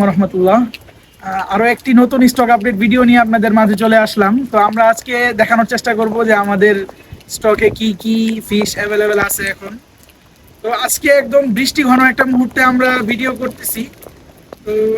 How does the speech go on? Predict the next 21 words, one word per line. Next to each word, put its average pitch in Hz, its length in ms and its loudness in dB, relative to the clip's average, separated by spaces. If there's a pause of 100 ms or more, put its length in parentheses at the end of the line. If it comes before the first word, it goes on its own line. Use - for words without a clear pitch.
আমরা 226 240 -2 (560)
দেখি 247 280 -2
কি 247 200 -4
কি 247 100 -8 (100)
আমাদের 226 240 -2
স্টকে 220 500 -2 (180)
আছে। 208 240 -10
আহ, - 1160 -20
আমাদের 262 500 -4 (380)
এইখানে 254 400 0
আছে 254 300 0
হলো 247 240 0
আপনার 247 440 0 (1120)
রাঞ্চু 240 540 4
গোল্ডফিশ। 226 520 4 (440)
রাঞ্চু 214 300 2
গোল্ডফিশ, 247 680 4
আহ, 208 240 2
অ্যাভেলেবল 226 460 4
আছে 226 240 2 (100)
এটা। 220 240 2